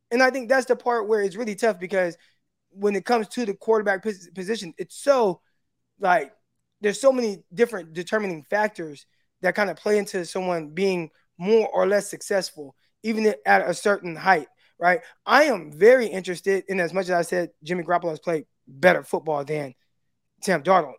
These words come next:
I mean, again, can't be disputed. What will it look like when he goes to the Raiders and plays for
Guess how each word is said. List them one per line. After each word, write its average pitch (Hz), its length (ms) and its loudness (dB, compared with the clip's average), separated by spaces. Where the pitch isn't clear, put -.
I 151 40 -12
mean, - 100 -14
again, 143 220 -12
can't 165 200 -2
be 151 80 -10
disputed. 196 440 -6
What 214 160 8
will 240 140 4
it 233 40 2
look 320 180 4
like 208 160 0
when 185 100 -2
he 175 60 0
goes 165 240 2
to 156 300 -4
the 165 400 -6
Raiders 151 500 0
and 165 160 -6
plays 175 260 -4
for 160 380 -2